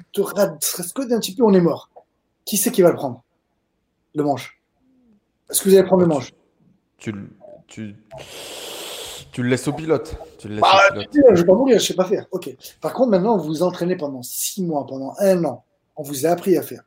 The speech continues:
Speaker 1: Et on vous dit, et là, donc vous avez appris en, en, en, en simulation, comme ils font tous. Et on te dit, maintenant, est-ce que tu te sens prêt de le faire ? Est-ce que tu le ferais ?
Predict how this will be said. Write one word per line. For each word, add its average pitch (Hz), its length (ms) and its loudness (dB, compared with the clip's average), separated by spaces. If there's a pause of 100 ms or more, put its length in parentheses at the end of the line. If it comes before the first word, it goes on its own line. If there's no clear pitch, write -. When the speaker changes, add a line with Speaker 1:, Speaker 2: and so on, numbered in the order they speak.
(600)
Speaker 1:
Et 147 180 -4
on 143 60 -6
vous 139 120 -6
dit, 185 300 -10 (120)
et 151 40 -10
là, 185 260 4 (240)
donc 135 120 -8
vous 139 100 -2
avez 160 60 10
appris 160 160 2
en, 151 100 0
en, 135 260 -4
en, 127 380 -10 (140)
en 123 40 -18
simulation, 147 520 -6
comme 131 140 -10
ils 123 80 -10
font 127 220 -12 (280)
tous. - 380 -6 (220)
Et 160 40 -8
on 151 60 -8
te 165 80 -6
dit, 175 40 -2
maintenant, 175 200 6
est-ce 180 100 0
que 190 80 -2
tu - 160 -10
te - 80 -12
sens 180 300 -2
prêt 185 180 0
de 175 60 0
le 160 60 0
faire ? 214 300 -6 (680)
Est-ce - 100 -12
que 170 60 -2
tu 170 120 -4
le - 60 -6
ferais ? 185 260 2